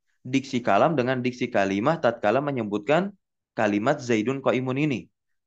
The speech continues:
Oke, baik teman-teman, ya. Kalimah ini tersusun dari dua kalimah.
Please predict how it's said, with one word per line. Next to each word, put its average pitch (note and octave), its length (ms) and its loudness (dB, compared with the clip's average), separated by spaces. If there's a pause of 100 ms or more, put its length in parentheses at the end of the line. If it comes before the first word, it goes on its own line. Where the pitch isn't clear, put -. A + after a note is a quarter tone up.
(320)
Oke, D#3 280 0
baik E3+ 220 0
teman-teman, D3 600 -2 (240)
ya. C3+ 320 0 (460)
Kalimah A#2+ 500 4
ini E3+ 480 4
tersusun C#3 480 -2
dari C#3+ 440 2 (560)
dua C#3 360 2
kalimah. A2+ 400 -2